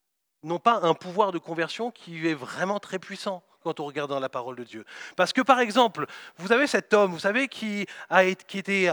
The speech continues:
en pris-, enfin, qui était emprisonné, oui, parce qu'il était, euh, infesté d'une légion de démons. Tous les habitants de la ville, du village où il était, étaient horrifiés par la puissance de cet homme, par ce qu'il faisait. Ils avaient peur,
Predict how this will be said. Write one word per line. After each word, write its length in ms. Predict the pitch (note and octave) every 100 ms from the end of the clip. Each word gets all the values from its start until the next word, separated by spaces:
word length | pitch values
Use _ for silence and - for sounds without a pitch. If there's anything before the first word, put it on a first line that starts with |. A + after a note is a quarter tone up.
| -
en 340 | - D3 - F3
pris-, 260 | G3 F3
enfin, 240 | D#3 C#3 C#3
qui 120 | D#3+
était 100 | E3
emprisonné, 680 | F3+ F#3 - E3 F3 G3
oui, 180 | F3+ F3
parce 160 | D#3+ C#3
qu'il 180 | D#3 C#3+
était, 280 | D#3 D3+ C3+ - - C3+
euh, 320 | C3 A#2+ A2 A#2 - _
infesté 560 | F#3+ G#3 - G#3 - A3+
d'une 240 | D#3 D#3
légion 480 | E3+ G#3 E3 A#3 A#3+
de 120 | E3+
démons. 440 | D3 C#3+ F3 C4+ C#4 - - - _ _
Tous 200 | - D4
les 160 | B3+ G3+
habitants 480 | F#3 G3 G#3 G#3 G3+
de 80 | F3
la 160 | D#3
ville, 300 | D3 G3 G3+
du 120 | D#3
village 340 | D#3 F3+ F#3 E3+
où 100 | D#3+
il 80 | D#3
était, 320 | D#3+ F3 E3+ - - -
étaient 380 | D3+ E3 D#3+ -
horrifiés 640 | C#4 B3+ A#3 - - A#3
par 180 | - D3+
la 120 | C3
puissance 480 | G3+ A#3 - A3+ G#3
de 100 | F3+
cet 220 | F3+ E3+
homme, 160 | G#3+ F#3+
par 140 | D3+
ce 60 | -
qu'il 140 | F3+
faisait. 300 | - F#3 A#3
Ils 120 | F3
avaient 140 | C#3+ D3
peur, 240 | A3 A#3